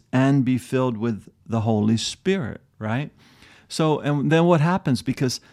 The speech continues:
saved people, people that are born again, what do they want to do? Well, they want to gather with other believers. So they go to church. And that's how you increase the size of your church, just like the Holy Spirit was doing,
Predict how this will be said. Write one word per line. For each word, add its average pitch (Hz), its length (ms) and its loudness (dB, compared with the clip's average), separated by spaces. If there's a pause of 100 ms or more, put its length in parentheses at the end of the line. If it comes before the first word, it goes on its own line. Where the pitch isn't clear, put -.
saved - 640 -2
people, 131 500 -6 (360)
people 139 260 -2
that 113 220 -2
are 190 240 2
born 131 260 -2
again, 113 400 -2 (380)
what 165 140 -2
do 202 60 -2
they 214 160 -2
want 160 220 -2
to 110 80 -2
do? 98 260 -6
Well, 117 160 -6
they 175 140 -2
want 254 160 -4
to 131 80 -4
gather 131 460 0
with 151 180 -2
other 156 540 -6 (160)
believers. 107 800 -2 (200)
So - 140 -10
they 147 140 0
go 147 180 2
to 175 100 2
church. 202 640 -8 (360)
And 104 120 -6
that's 110 160 -8
how 117 100 -4
you 120 220 -4
increase 127 380 -6
the 139 100 -12
size 131 320 -4
of 104 40 -18
your 135 120 -6
church, - 360 -8
just 113 280 -8
like 117 160 -4
the 120 80 -8
Holy 120 260 -4
Spirit 131 360 -8
was 113 180 -10
doing, 127 380 -6